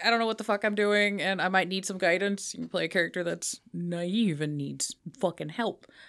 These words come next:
Um, I also find, uh, niching yourself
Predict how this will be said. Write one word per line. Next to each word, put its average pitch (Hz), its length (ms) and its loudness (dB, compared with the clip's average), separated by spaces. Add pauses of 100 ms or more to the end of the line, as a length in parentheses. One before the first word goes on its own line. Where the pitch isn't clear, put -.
(240)
Um, 185 260 6
I 185 80 4
also 185 260 4
find, 175 520 2
uh, 151 460 2 (280)
niching 202 500 4
yourself 196 760 2